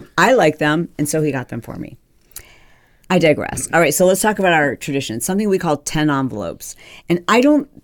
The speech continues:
it's not like I created this. I, I heard somebody else was doing it.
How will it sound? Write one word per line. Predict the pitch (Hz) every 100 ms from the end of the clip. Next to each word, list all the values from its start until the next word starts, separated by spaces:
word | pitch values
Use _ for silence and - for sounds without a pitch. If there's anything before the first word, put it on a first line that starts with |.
| _ _
it's | - -
not | 196
like | 190
I | 156 143 135
created | - 143 147 139
this. | 110 110 -
I, | 147 -
I | 143
heard | 127 - 170 147
somebody | 170 160 135 131
else | 208 254 - - _
was | 147
doing | 131 143 123
it. | 131 156